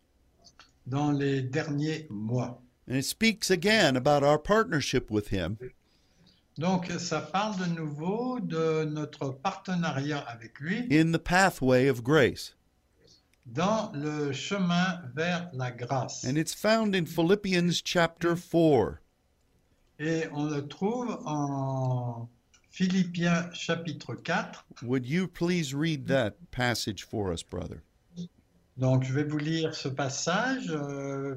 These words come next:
Speaker 1: Philippiens quatre, les versets quatre à sept, six à sept, pardon. « Ne vous inquiétez de rien, mais en toute chose,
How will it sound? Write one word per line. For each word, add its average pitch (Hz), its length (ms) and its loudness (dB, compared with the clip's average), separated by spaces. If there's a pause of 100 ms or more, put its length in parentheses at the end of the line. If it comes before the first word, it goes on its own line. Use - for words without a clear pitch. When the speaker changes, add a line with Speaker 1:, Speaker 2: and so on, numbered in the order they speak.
Speaker 1:
Philippiens 175 600 -2
quatre, 190 460 -2
les 165 100 -2
versets 175 720 -4
quatre 185 320 -4
à 131 100 -4
sept, - 440 -6 (100)
six - 540 -6 (120)
à 123 100 -4
sept, - 420 -6
pardon. « 120 460 -8 (680)
Ne 160 100 2
vous 196 260 0
inquiétez 247 720 -4
de 196 120 0
rien, 147 580 0
mais 143 160 0
en 160 120 -2
toute 269 320 -4
chose, 180 580 0